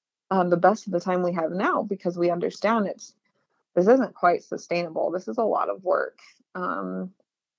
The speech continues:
and it might even be already on its way fizzling or whatever, or, uh, maybe it's just getting more comfortable,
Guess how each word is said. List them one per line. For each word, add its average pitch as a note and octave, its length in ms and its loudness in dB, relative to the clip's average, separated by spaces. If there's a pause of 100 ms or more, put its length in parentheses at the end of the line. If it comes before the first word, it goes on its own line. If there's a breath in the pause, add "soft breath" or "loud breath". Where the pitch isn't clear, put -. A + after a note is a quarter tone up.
(120)
and G3 120 0
it G3 100 -2
might F3 200 0
even G3 260 -2
be F#3+ 200 -2
already F#3+ 260 2
on F#3 240 0
its - 180 -8
way F3 200 4
fizzling F#3+ 600 0
or C#3+ 160 2
whatever, F3+ 400 0
or, F3 540 2
uh, - 260 -8
maybe F3 300 0
it's F3+ 120 -2
just - 160 -4
getting F3 200 2
more E3 140 -4
comfortable, B3 800 2